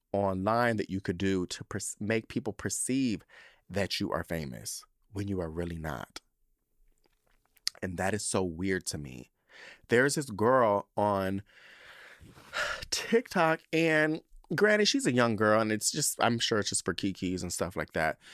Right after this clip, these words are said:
But she refused to get into the Uber because she, like, w-, until people were out of her camera frame. So she,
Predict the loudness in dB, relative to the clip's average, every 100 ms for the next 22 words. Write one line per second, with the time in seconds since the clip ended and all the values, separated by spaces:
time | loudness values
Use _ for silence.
0 | -4 2 4 4 2 2 2 2 2 2
1 | 0 0 0 0 -2 -2 -2 -2 2 2
2 | 2 2 0 -6 -20 -20 -6 -2 0 2
3 | 2 2 0 0 0 2 2 4 2 2
4 | 0 0 0 0 0 2 0 2 -2 0
5 | -2 0 0 -2 -2 -4 -8 -18 -16 -4
6 | -2 0 0 0